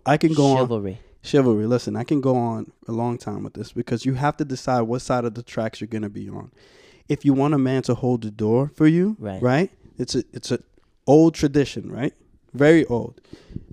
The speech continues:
Speaker 1: Then you, you, if that man's holding the door for you, then more than likely, right?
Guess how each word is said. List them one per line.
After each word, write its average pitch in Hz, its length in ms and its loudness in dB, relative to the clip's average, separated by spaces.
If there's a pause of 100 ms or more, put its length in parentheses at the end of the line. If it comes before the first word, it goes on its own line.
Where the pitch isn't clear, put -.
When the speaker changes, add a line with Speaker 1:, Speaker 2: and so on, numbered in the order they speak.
Speaker 1:
Then 135 140 0
you, 139 300 0
you, 147 200 4 (140)
if 139 140 -8
that 147 140 2
man's 156 340 0
holding 139 360 0
the 117 60 -2
door 120 320 0
for - 140 -8
you, 170 240 -2 (540)
then 131 200 -2
more 151 420 2
than 143 240 -4
likely, 120 560 -8 (440)
right? 123 260 -4